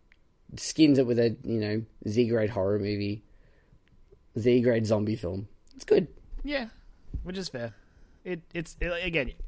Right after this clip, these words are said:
Speaker 2: overall, the whole game is serviceable and very fun in co-op. And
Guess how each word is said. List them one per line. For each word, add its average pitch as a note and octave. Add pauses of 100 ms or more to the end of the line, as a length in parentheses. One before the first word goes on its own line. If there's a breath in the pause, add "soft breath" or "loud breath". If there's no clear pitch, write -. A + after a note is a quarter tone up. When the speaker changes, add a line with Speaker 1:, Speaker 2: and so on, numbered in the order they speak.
(160)
Speaker 2:
overall, E3
the C3
whole C#3+
game C3+
is A#2+
serviceable B2
and A#2+
very B2
fun A2 (140)
in A#2+
co-op. A2+ (640 soft breath)
And B2